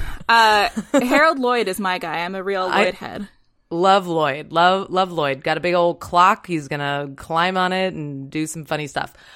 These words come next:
Speaker 2: Uh, yeah, no, I think we just, like, had this weird drawer full of D V Ds and, and there were Charlie Chaplin movies in there, and I would, I would put them on. I always,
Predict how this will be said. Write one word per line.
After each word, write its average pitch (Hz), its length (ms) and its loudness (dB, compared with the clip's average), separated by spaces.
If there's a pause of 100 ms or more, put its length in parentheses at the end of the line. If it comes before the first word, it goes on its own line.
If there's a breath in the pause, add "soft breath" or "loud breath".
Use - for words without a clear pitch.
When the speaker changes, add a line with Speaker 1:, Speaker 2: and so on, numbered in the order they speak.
(200 loud breath)
Speaker 2:
Uh, 156 220 2
yeah, 202 180 4
no, 196 80 0
I 214 80 2
think 262 140 -4
we 311 80 2
just, 330 160 -4
like, 269 100 -4
had 160 260 0
this 156 160 -8
weird 147 480 -8 (200)
drawer 139 500 0
full 160 180 -4
of 135 120 -8
D 139 120 -8
V 135 80 -8
Ds 139 340 -8
and, 139 260 -10
and 135 360 -8 (560 soft breath)
there 147 300 -4
were 151 140 -8
Charlie 147 320 -4
Chaplin 139 260 -6
movies 151 220 -8
in 170 80 -8
there, 170 140 -2
and 165 100 -4
I 143 60 -2
would, 135 180 -12
I 139 100 -6
would 131 80 -10
put 143 140 -12
them 147 100 -8
on. 143 140 -2
I 175 100 2
always, 226 260 0